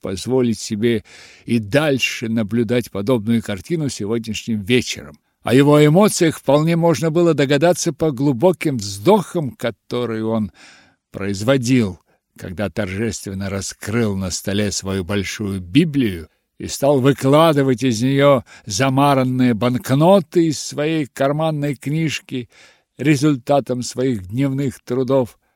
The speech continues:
Наконец он подозвал к себе Хертона. «Возьми и отнеси их своему хозяину, мой мальчик», сказал он,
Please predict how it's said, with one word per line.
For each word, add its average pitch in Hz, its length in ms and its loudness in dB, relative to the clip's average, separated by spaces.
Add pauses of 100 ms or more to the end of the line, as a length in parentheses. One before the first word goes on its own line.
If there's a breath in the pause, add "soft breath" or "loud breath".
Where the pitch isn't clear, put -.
(320)
Наконец 107 540 -4
он 110 140 -2
подозвал 104 640 -2
к - 80 -16
себе 95 500 -6
Хертона. 80 580 -8 (960)
«Возьми 113 540 2 (840)
и 110 80 -4
отнеси 135 800 2
их - 260 -6 (680)
своему 98 460 -8
хозяину, 101 680 -2
мой 98 220 -4
мальчик», 95 840 -6 (640)
сказал 92 540 -6
он, 90 220 -8